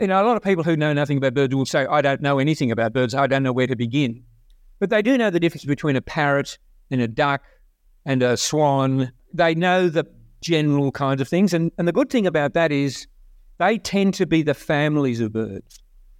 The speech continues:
So right at the beginning of the book, all the families are there. And you think, "Well, I think it was a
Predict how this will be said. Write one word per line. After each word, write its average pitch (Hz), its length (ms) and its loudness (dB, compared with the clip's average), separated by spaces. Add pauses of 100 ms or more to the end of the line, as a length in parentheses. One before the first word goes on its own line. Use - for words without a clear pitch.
(140)
So 160 180 -2
right 190 240 2
at 185 80 -2
the 175 60 2
beginning 160 300 2
of 147 40 2
the 143 80 0
book, 143 240 -4 (160)
all 190 200 2
the 160 60 2
families 160 480 0
are 120 60 -2
there. 110 140 0
And 113 100 0
you 117 60 0
think, 135 240 -4 (320)
"Well, 233 120 0
I 240 60 2
think 349 180 0
it 320 80 2
was 254 140 2
a 190 80 0